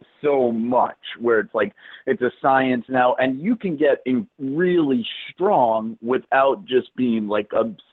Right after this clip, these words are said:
steroid, like, meathead, like, huge, big, tall guy. So there are these guys that, like,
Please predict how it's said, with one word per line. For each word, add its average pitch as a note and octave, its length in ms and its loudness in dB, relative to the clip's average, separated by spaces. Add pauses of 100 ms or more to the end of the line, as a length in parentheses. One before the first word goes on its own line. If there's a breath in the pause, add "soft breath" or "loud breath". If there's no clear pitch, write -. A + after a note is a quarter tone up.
(160)
steroid, B2 460 2
like, G#2 180 -2
meathead, C3 800 -2
like, G2+ 220 -2 (260)
huge, B2 500 0 (580 soft breath)
big, C3 260 0
tall A#2 220 2
guy. B2+ 220 4 (120)
So C3 100 0
there C#3+ 160 4
are C#3+ 60 2
these C#3 260 -2 (140)
guys D#3+ 460 2 (120)
that, A#2+ 240 0
like, A2 240 2